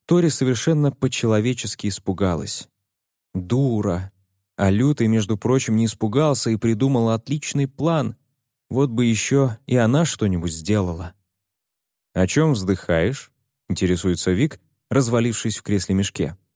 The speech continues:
Тори поводит плечом. «Да так». Если бы он продолжил расспрашивать,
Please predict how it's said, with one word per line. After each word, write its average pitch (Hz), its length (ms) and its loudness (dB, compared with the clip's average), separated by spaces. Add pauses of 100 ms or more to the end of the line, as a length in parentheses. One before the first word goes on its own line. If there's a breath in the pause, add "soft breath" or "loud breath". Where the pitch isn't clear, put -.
(680)
Тори 165 260 4
поводит 113 480 -2
плечом. 87 500 -4 (280)
«Да 147 160 -2
так». - 560 -4 (920)
Если 127 360 0
бы 113 200 2
он 123 220 2
продолжил 113 720 0
расспрашивать, 104 720 -2